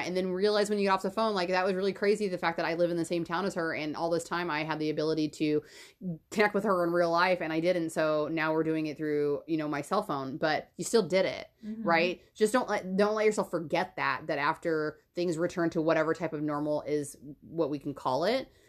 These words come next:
Speaker 1: your grandma still wants you to visit. So still go visit, right? But, um, you have, I mean, I,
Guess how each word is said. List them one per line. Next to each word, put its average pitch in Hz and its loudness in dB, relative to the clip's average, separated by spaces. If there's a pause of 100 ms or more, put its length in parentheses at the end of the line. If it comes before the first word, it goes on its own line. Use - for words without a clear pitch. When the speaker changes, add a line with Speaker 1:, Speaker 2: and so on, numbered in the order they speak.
(800)
Speaker 1:
your 170 0
grandma 196 4
still 190 2
wants 170 0
you 156 0
to 131 -6
visit. 131 -4 (360)
So 156 0
still 160 0
go 147 0
visit, 135 -6
right? 143 -2 (100)
But, 170 2 (500)
um, 160 2 (1040)
you 190 -2
have, 214 2
I 214 8
mean, 233 0
I, 214 4